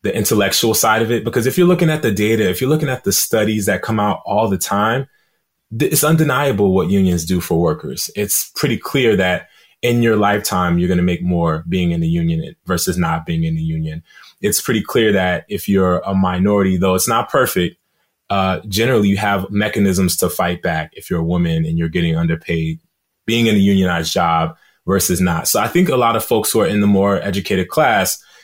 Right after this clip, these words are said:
they, they li-, sit here and they look at the data and they say, "Well, this is clear what we want."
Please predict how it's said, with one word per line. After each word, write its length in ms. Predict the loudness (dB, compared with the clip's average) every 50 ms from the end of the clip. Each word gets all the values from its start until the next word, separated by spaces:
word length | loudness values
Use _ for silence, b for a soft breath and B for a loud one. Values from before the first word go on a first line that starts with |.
| b b _
they, 140 | 0 0 2
they 180 | 2 0 0
li-, 140 | 0 2 0
sit 200 | 0 2 0 2
here 100 | 2 2
and 80 | 2 2
they 60 | 2
look 180 | 2 2 0 0
at 80 | 0
the 80 | -2 0
data 280 | 2 2 2 2 2
and 80 | 0 0
they 40 | 0
say, 200 | 0 0 0 2
"Well, 180 | 2 2 2
this 220 | 2 0 -2 -2 -4
is 60 | -6
clear 340 | -8 -4 0 2 2 4 4
what 160 | 2 2 0
we 100 | -2 -2
want." 240 | -4 -4 -6 -8